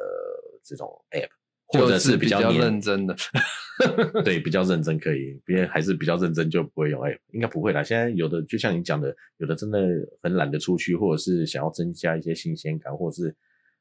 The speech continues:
Speaker 1: 呃，可能去在喝咖啡厅喝个咖啡啊，什么喝个咖啡啊，就可以，就可以用这些 app，就你不用还要再拿什么，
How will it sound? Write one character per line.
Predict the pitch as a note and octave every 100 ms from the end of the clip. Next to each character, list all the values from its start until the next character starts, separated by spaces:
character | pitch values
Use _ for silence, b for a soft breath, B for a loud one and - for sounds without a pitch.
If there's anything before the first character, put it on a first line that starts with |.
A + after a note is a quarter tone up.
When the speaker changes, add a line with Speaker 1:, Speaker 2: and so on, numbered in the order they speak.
| _ _
Speaker 1:
呃， | - D#2 D2+ D2 D2+ D2
可 | -
能 | D2+
去 | D#2+ G2 F2+ E2 D#2+ D#2 D2+ D2 - _ _ _ _
在 | G2 F2+ F2 E2 D#2+ D#2 -
喝 | - - -
咖 | - F#2+
啡 | F#2+
厅 | F2+ F2+
喝 | F2+ E2+
个 |
咖 | E2 -
啡 | - F#2+ F2
啊， | E2+
什 | D#2+
么 | D2 D2+ D#2
喝 | F#2+
个 | F2+
咖 | - F2
啡 | F2 F2 E2
啊， | E2
就 | D#2+
可 | D#2+ E2+
以， | D#2 C#2 - _ -
就 | F#2
可 | E2+
以 |
用 | E2+
这 | E2
些 | D#2+ -
app， | D#2 - _
就 | D#2
你 | D2+
不 | C#2+
用 | F#2
还 | D2+ D2
要 |
再 | D#2+
拿 | E2 C#2+ C#2+
什 | D2 C2+
么， | C2+ C#2